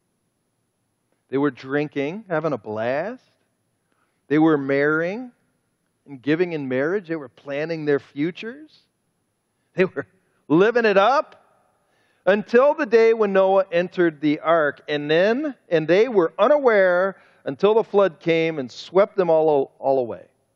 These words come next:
They were unaware. They were unaware. But his friends aren't unaware. You're not unaware.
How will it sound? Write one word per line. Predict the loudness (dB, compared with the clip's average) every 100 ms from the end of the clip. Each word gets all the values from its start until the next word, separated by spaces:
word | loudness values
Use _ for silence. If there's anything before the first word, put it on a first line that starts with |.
| _ _ _ _ _ _ _ _ -2
They | 0
were | 2 0 -2
unaware. | 0 2 2 2 0 -6 _ _ _ _ _ _ _ -2
They | 0
were | 0 -2
unaware. | -4 0 0 0
But | -2
his | -4
friends | -6 0 0 0 0
aren't | -2 -2
unaware. | -4 -4 -6 -6 -4 -4 -6 -16 _ _ _ _ _ _ _ _ _ _ _ _ _
You're | -2 0
not | 0 0
unaware. | 0 -2 -4 -4 -6 -8 -12